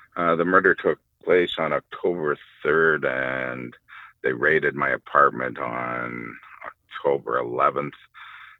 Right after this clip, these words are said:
arrested, uh, one of my partners, took my kids into foster care, and then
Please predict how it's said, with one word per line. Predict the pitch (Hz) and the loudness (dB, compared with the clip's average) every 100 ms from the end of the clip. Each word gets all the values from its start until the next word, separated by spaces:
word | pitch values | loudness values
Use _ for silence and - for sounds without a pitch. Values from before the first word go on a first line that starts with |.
| _ | _
arrested, | - 67 69 - 67 65 57 | 0 2 2 0 -4 -4 -4
uh, | 62 58 58 | -4 -2 -2
one | 58 62 69 | -4 -6 -6
of | 67 | -6
my | 57 | -8
partners, | - - 60 53 62 65 - - - | -4 0 0 -2 -6 -6 -10 -12 -12
took | - 69 | -8 -6
my | 69 65 - | -4 -6 -4
kids | 76 71 | -2 -2
into | 64 69 64 - 58 60 - | -2 -4 -4 -6 -4 -4 -4
foster | 55 60 - 52 - | -2 -2 -4 -8 -8
care, | - 57 58 - - - - - - - | -2 0 -2 -4 -16 -18 -18 -20 -16 -12
and | 58 60 | -10 -4
then | 64 62 60 57 57 | -2 -2 -4 -6 -10